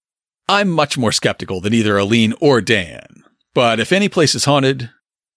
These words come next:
it would be the Fairbanks house. We should all go visit when things open up. Jonathan R. commented on a recent episode on Twitter.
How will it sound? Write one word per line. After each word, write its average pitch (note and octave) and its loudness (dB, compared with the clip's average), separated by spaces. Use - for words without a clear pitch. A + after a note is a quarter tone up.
it E3 0
would D#3 0
be C3+ 0
the A#2+ -2
Fairbanks E2 -4
house. - -10
We A#3+ 0
should G#3+ 0
all F3+ 4
go G#2 0
visit - -10
when G#2+ -4
things F#2 -8
open F#2 -8
up. - -8
Jonathan B2 0
R. G#2+ 2
commented E3+ 0
on D3 2
a A#2 2
recent F3 -2
episode A2+ -2
on F2+ -8
Twitter. - -4